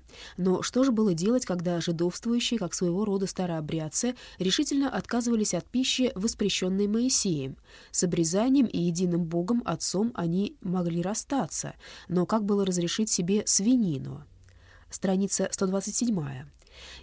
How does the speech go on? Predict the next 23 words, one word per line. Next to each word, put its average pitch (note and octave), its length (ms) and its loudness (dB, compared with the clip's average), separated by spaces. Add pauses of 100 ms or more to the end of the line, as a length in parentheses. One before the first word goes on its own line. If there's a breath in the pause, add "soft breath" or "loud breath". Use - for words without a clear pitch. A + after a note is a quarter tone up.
И G#3 80 4
Уклеину E4 420 6
пришлось C#4+ 400 0
уступить C4 480 0
в G3 60 0
этом E3+ 220 -2
пункте A#3+ 380 0
Долматову. D3+ 840 0
Рядом E3+ 380 0
с E3 40 -2
духовными E3 500 0
истолкованиями E3 720 0
таинств A#3+ 480 0
помещено E3 480 0
было G3 200 2
запрещение F#3 600 0
есть F3+ 240 0
свиное F3 420 0
мясо F3+ 380 -2
и E3 180 -2
рыбу, F#3+ 380 0
лишенную F3 540 0
чешуи. G#3 600 0